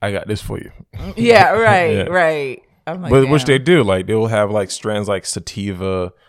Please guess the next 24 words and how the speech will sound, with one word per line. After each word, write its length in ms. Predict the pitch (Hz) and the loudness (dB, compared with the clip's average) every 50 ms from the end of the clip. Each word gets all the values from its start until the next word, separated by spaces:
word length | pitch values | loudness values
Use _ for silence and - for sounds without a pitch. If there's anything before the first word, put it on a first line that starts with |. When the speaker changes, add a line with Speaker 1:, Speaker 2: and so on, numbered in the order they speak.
| _ _ | _ _
Speaker 1:
or 320 | - 101 92 90 87 85 87 | -10 -8 -6 -6 -6 -6 -8
some 200 | - - 95 90 | -8 -8 -8 -6
other 180 | 87 87 87 87 | -6 -6 -8 -10
stuff, 480 | - - 92 90 87 85 - _ _ _ _ _ _ _ _ - | -10 -8 -8 -6 -6 -8 -10 _ _ _ _ _ _ _ _ -14
and 160 | 98 95 95 | -10 -8 -6
then 140 | 95 92 90 | -6 -6 -6
they'll 120 | 90 92 | -8 -8
say, 180 | 90 - - - 165 | -10 -8 -6 -4 -4
"Oh, 40 | 160 | -4
this 180 | 131 123 - | -4 -6 -6
helps 280 | - 139 131 127 - - | -4 -2 -2 -2 -4 -8
with 120 | 131 120 | -10 -8
my 160 | 120 113 110 110 | -4 -4 -2 -2
anxiety." 720 | 110 107 101 98 110 113 110 101 90 73 - - - _ _ _ _ _ _ _ _ _ _ _ _ _ _ - | -2 -4 -4 -2 -2 0 0 -2 -4 -6 -10 -16 -20 _ _ _ _ _ _ _ _ _ _ _ _ _ _ -12
Okay, 300 | - 151 - 175 185 202 | -12 -8 -6 -6 -6 -6
well, 220 | 180 135 135 139 | -6 -4 -4 -6
if 100 | 143 _ | -4 _
that 160 | - 135 131 | -2 -2 -2
helps, 240 | 123 131 131 127 - | 0 -2 -2 -2 -4
that 140 | - - 95 | -4 -4 -2
helps. 340 | 101 98 95 - - - _ _ _ _ _ - | -2 -2 -4 -4 -8 -16 _ _ _ _ _ -8
Everybody's 520 | - 120 127 135 127 123 113 107 92 90 | -4 -4 -2 0 0 0 0 -2 -6 -8
different, 480 | - 92 92 - - 92 85 78 - 67 | -8 -10 -10 -10 -10 -12 -12 -12 -12 -12
but 100 | 78 | -14